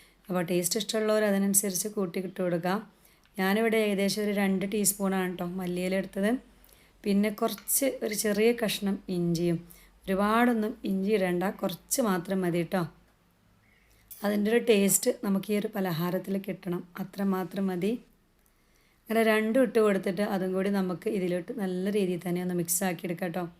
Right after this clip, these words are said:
ഈ ഒരു സമയത്തൊക്കെ നമ്മുടെ റവ അതിൽ കിടന്നിട്ട് നല്ല രീതിയിൽ തന്നെ കുതിർന്ന് കിട്ടും. അപ്പോൾ ആദ്യം തന്നെ റവ ഇടാൻ ആരും മറക്കല്ലേ. അതാ പിന്നെ നമ്മളിതാ ഒരു കാൽ ടീസ്പൂൺ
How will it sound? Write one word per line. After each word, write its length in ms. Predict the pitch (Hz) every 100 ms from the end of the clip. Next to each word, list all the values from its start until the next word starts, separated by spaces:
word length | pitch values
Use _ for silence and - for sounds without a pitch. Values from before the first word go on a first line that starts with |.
| _ - - _ 208
ഈ 60 |
ഒരു 140 | 214 214
സമയത്തൊക്കെ 600 | 226 202 196 185 214 214
നമ്മുടെ 420 | 208 202 190 185 196
റവ 260 | 196 185 185 196
അതിൽ 200 | 202 190
കിടന്നിട്ട് 400 | 190 185 175 170
നല്ല 180 | 196 185
രീതിയിൽ 240 | 180 185 175
തന്നെ 180 | 175 185
കുതിർന്ന് 420 | 190 170 175 190
കിട്ടും. 340 | 180 156 190 240 - _ _ _ _ _ _ _ _
അപ്പോൾ 220 | _ 196
ആദ്യം 240 | 185 185
തന്നെ 200 | 190 196 220
റവ 200 | 196 180
ഇടാൻ 220 | 185 185 185
ആരും 280 | 175 175 185
മറക്കല്ലേ. 480 | 175 170 175 175 220 - - _ _ _
അതാ 140 | 196 202
പിന്നെ 260 | 202 196 214
നമ്മളിതാ 480 | 208 185 190 185 190 196
ഒരു 140 | 180 196
കാൽ 300 | - 190 196 226
ടീസ്പൂൺ 580 | 208 190 165 - 190